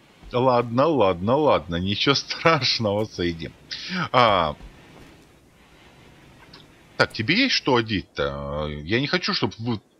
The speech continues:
вы у меня голые бегали. Нет, тут еще все нормально. Хорошо, хорошо, хорошо, хорошо. Да, все потихонечку. Ну, по крайней мере, она без головного убора, и <laughs> я теперь вижу, что это девочка.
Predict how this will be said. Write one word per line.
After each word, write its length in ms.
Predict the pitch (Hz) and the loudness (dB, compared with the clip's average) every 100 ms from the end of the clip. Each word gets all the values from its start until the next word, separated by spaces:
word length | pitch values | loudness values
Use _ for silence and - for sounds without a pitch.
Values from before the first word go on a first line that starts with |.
| _ - | _ -18
вы 220 | 107 131 | -4 0
у 40 | 123 | 2
меня 200 | 107 104 | 2 0
голые 360 | 123 220 170 107 | 0 0 0 2
бегали. 320 | 98 87 87 | 0 0 -2
Нет, 260 | 135 - | 0 -2
тут 160 | - 110 | -6 -6
еще 200 | - - | -4 -6
все 180 | - 143 | -4 0
нормально. 640 | 127 147 143 82 73 73 _ _ _ _ _ _ _ - | 0 0 0 0 -4 -10 _ _ _ _ _ _ _ -4
Хорошо, 420 | 95 98 - 214 | 0 0 2 0
хорошо, 440 | - 107 98 - 190 | 2 0 0 -2 -2
хорошо, 440 | - 95 - 101 | -2 -4 -2 -4
хорошо. 400 | - 98 - 127 | -2 -6 -4 -4
Да, 300 | 85 101 69 - _ - | 2 2 2 -8 _ -14
все 720 | - 135 147 170 175 175 165 - - | -10 -6 -2 0 0 0 -2 -6 -10
потихонечку. 1120 | 127 131 - 147 143 131 - 302 156 294 - _ _ _ - _ _ _ - - | -6 -8 -4 -4 -2 -6 -6 -4 -2 -4 -8 _ _ _ -20 _ _ _ -20 -2
Ну, 100 | 202 | 2
по 140 | 226 202 | 4 4
крайней 280 | 190 175 156 | 4 4 4
мере, 180 | 156 | 4
она 140 | 139 123 | 4 2
без 220 | 113 123 | 0 2
головного 400 | 127 120 127 123 | 4 4 4 2
убора, 400 | 107 113 202 139 | 2 2 2 4
и 400 | 107 117 98 90 85 85 90 92 | 2 2 2 0 -2 -6 -10 -4
<laughs> 180 | 120 160 | 2 4
я 140 | 156 | 4
теперь 380 | 135 123 120 117 | 2 2 2 2
вижу, 340 | 117 143 107 | 0 0 0
что 160 | - 101 | -2 -2
это 180 | 92 107 | -2 -2
девочка. 600 | 117 101 78 - - | 2 2 2 -4 -8